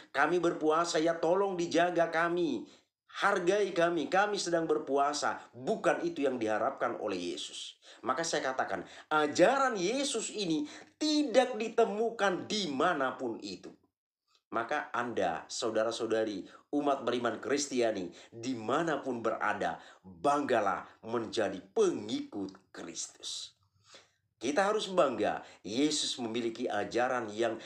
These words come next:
bersifat universalitas. Inilah yang ditekankan oleh Yesus.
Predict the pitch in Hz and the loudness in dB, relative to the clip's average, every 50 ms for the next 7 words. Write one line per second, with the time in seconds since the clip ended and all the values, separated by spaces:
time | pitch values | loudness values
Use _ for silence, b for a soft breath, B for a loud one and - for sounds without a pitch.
0 | B B B 120 120 113 156 151 143 131 - - 185 175 - - 160 - - - | B B B -12 0 0 2 2 2 0 -2 -2 -4 -2 2 2 2 2 0 -8
1 | - - - 240 294 311 311 302 294 285 254 247 247 240 240 226 220 180 - - | -14 -10 -2 0 0 2 2 0 0 -2 -2 -2 -2 -2 0 0 -2 -4 -4 -2
2 | 180 185 185 180 165 165 156 - - - - 151 135 131 123 117 113 107 101 95 | 0 2 2 2 0 0 -2 -2 -4 -2 0 2 2 2 2 0 -2 -4 -4 -4
3 | 87 80 76 71 65 67 - - - - - - - B B B B B B - | -2 -2 -2 -2 -4 -6 -8 -8 -8 -6 -6 -8 -8 B B B B B B -8
4 | 113 110 120 127 131 120 110 107 110 104 104 104 104 - - - - 104 98 98 | -6 -4 -2 -2 0 0 0 0 0 -2 -4 -4 -8 -8 -8 -8 -4 -4 -4 -4
5 | 95 98 98 95 85 78 95 95 90 104 151 233 330 - - 117 104 - - | -4 -6 -6 -6 -6 -6 -6 -6 -4 -2 -2 -2 -2 -4 -6 -8 -10 -10 -10